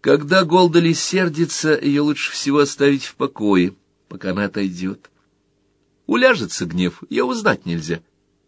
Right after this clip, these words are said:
Со мной она совсем как сестра. Рассказывает мне обо всем, как она работает в гостинице, подметает комнаты, кормит кур, нянчит ребят. Хозяйка, у которой она живет,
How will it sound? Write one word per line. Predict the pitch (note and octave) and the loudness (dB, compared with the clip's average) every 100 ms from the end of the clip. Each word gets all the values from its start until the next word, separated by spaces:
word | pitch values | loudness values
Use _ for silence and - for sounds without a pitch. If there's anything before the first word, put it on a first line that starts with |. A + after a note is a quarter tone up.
| _ - | _ -16
Со | - B2+ - | -2 0 0
мной | C3 A3+ | 0 0
она | G#2 | 0
совсем | - F2+ - G3+ | -4 -6 -6 -8
как | F2+ - | -8 -12
сестра. | - F2 - - F#2 F#2+ _ _ _ _ _ - - - | -12 -14 -12 -8 -8 -10 _ _ _ _ _ -18 -18 -8
Рассказывает | - G#3+ G3+ - A3+ G3+ G#3 - | 2 2 4 4 4 4 -2 -2
мне | G3+ | 0
обо | G3 F#3+ | 0 0
всем, | - - A#2 F#2+ - - - | -6 -2 0 0 -4 -20 -4
как | G#2+ F#2 | -2 0
она | G2+ | 2
работает | F#2+ F2+ F2+ E2+ | 2 0 -2 -2
в | |
гостинице, | E2 F#2+ - - D3+ E3 D3+ C#3 - C3 _ _ _ - | -2 -2 -4 -6 -2 -2 -2 -6 -10 -12 _ _ _ -10
подметает | F#2 F2+ F2+ F2 | -6 -2 0 0
комнаты, | - F#2+ B2+ D3 A#2+ G#2+ - - _ _ | -2 -2 2 2 0 -6 -16 -20 _ _
кормит | - G3 G#2+ F#2 | 0 2 2 -4
кур, | - A#2+ C3 A#2 - _ _ | -2 2 2 2 -8 _ _
нянчит | - C3+ B2 - | -2 -2 -2 -6
ребят. | G2+ F#2 F2 G2 F#2 - _ _ _ _ _ _ _ _ | -4 -2 0 0 0 -6 _ _ _ _ _ _ _ _
Хозяйка, | - A#2 A2+ A2+ A#2 G#2+ G#2+ | -2 2 4 6 4 4 0
у | G#2 | 0
которой | G2+ G2 G#2 | 0 2 2
она | G#2 G#2 | 4 2
живет, | F#2+ G2+ G#2 G2 | 2 2 2 2